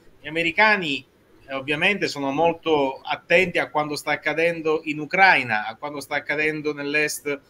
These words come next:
del, del, del, dell'Europa. La Russia, sappiamo, ha tantissimi fronti aperti. La Cina, il fronte economico, per, per adesso la Cina è molto preoccupata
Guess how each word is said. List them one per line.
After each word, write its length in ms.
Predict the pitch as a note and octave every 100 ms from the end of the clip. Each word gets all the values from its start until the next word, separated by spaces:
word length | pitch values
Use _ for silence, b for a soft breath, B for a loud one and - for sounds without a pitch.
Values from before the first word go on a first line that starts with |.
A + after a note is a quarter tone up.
| _
del, 580 | - A#2+ C3+ C#3 C#3 C3+
del, 300 | C3 C#3+ D3+
del, 180 | - C#3
dell'Europa. 640 | C#3 C#3 C#3+ F#3 E3+ - A2+
La 80 | C#3
Russia, 420 | F3+ G3+ - C3
sappiamo, 680 | B2 B2 E3 F#3+ E3+ B2 A2
ha 320 | A#2+ C#3+ B2 G2
tantissimi 680 | A2+ - - - D3+ C#3
fronti 320 | C#3 D3+ D3 C#3+
aperti. 580 | D#3 F3+ C#3+ - A#2 b b -
La 180 | C#3+ D#3
Cina, 500 | D3+ G3+ G#3+ G3 F3+
il 100 | D#3+
fronte 380 | - F3 F3+ F3
economico, 840 | E3 E3 F#3 F3 D#3+ D3 C#3+ D3
per, 340 | C#3 D3+ D#3+ D#3+
per 140 | D3+
adesso 380 | D3+ F3 F3+ -
la 100 | D3+
Cina 240 | C#3 F3+ E3+
è 60 |
molto 340 | D3 E3 E3 E3+
preoccupata 800 | D#3 C#3+ D3+ E3 E3 D#3+ D#3